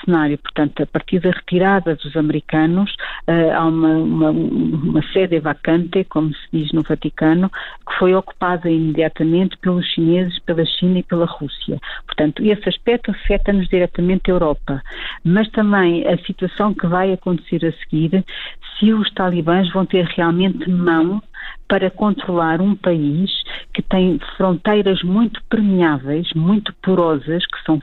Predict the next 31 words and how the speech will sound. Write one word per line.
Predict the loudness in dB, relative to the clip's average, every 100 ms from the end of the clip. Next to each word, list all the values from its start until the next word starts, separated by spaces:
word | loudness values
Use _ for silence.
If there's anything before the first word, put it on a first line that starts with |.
| -4 -2
facilmente | -2 -2 0 2 4 2 -2 -4
transpo-, | 0 0 -2 -4 -4
que | -4 -8 -8
se | -8 -2
passam | 0 0 -2 -4 -4 -14 -16 -2
facilmente, | -2 0 0 2 2 0 -2 -6 -6 -12 -4
porque | -4 0
pelas | 2 2 2
montanhas, | 0 0 0 2 2 0
quem | 0 0 0
as | -2
conhece | 0 2 2 -2
bem | 0 2 2
consegue | 0 -2 0 -2 -2 -4
passá-las | -4 -2 -2 0 -2 -2
sem | 0 2
ninguém, | 4 2 2 2 0 -2 0
sem, | 2 2 -2 -4 -2
sem | 0 2
dar | 0
muito | 0 -2 0
nas | 0 2
vistas | 2 2 -2 -4
e | -2
sem | -2 0
serem | 2 2
apanhados. | 2 2 0 2 0 -4 -8 -10 -12 -12 -6 2
E | 4 4
o | 4 2
Estado | 0 0 2 0
Islâmico, | 2 2 4 2 0 -2 -2